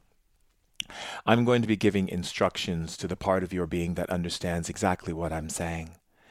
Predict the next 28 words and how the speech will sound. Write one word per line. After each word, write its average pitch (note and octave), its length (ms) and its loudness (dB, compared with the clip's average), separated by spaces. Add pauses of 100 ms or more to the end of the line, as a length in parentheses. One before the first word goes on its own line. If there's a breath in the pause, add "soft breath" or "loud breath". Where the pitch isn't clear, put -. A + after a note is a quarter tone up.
(340 loud breath)
And F#2 140 2
all F#2+ 160 4
you A2+ 160 2
have A2 200 4
to B2 80 -4
do F#2+ 240 0
is F2+ 120 -4
breathe E2+ 560 -2 (400 loud breath)
and F#2 100 2
not G2+ 220 4
think E3 240 4
about E2+ 280 4
what E2 140 -2
I'm D#2+ 160 -4
saying D#2 440 -4 (280 soft breath)
and F2+ 160 0
just F2 240 -4
go D#2+ 180 -4
with D#2+ 240 -8
it. D2+ 200 -10 (880 loud breath)
So A#2 160 2
go C3+ 140 10
ahead A2+ 440 4
and A#2 180 2
breathe. D#2+ 420 0 (140)
Inhale A2 460 2
and A2+ 160 -6
exhale. D2+ 520 -6